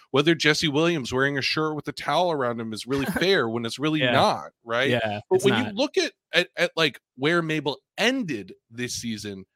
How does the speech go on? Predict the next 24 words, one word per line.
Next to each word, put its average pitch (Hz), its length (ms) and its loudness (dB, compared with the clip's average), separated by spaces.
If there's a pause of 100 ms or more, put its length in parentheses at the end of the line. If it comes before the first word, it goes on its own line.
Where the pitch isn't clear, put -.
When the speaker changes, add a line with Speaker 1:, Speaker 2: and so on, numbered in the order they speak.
Speaker 1:
she's 254 280 -4
on 381 160 2
a 381 80 -2
high. 185 520 -2 (320)
Speaker 2:
Yeah, 117 200 4
she's 110 160 0
Speaker 1:
She 127 40 6
Speaker 2:
happy. 107 200 8
Speaker 1:
is, 92 140 -2 (180)
she's - 220 -6
happy. 208 600 2 (220)
She - 180 -8
had 120 180 4
a - 60 -8
birthday. 208 640 0 (220)
She's 120 240 -10
got 113 220 2
her 101 60 -4
beau. 175 600 6 (180)
They 127 80 -2
solved 117 320 0
the 104 80 -6
murder, 165 560 4 (320)
right? 151 340 -4